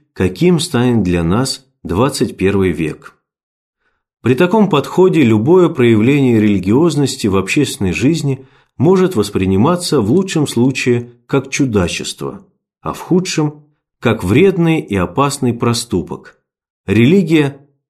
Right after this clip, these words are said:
это должно быть в своё время и в специально отведённых для этого местах. Вы утверждаете, что предмет вашей веры – абсолютная истина?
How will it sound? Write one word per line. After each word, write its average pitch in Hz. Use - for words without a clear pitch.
это 190
должно 175
быть 147
в -
своё 107
время 151
и 104
в 92
специально 165
отведённых 127
для 85
этого 117
местах. 95
Вы 123
утверждаете, 117
что 107
предмет 107
вашей 104
веры – 113
абсолютная 110
истина? 85